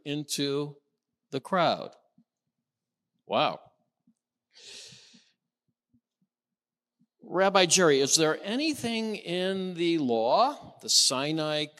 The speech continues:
covenant, with its mitzvot, its commandments,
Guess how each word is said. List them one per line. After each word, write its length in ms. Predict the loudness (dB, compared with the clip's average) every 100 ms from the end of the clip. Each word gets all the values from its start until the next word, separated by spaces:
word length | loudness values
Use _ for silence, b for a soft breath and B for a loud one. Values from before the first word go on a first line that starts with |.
| -8
covenant, 880 | -6 -4 -6 -6 -8 -10 -12 -18 -18 _
with 180 | -14 -6
its 440 | -4 0 2 2 0 -8
mitzvot, 960 | -4 -2 0 -2 4 6 8 6 2 -10
its 460 | -4 -4 -4 -12 _ -20
commandments, 840 | -10 -2 -2 0 -2 -2 -4 -6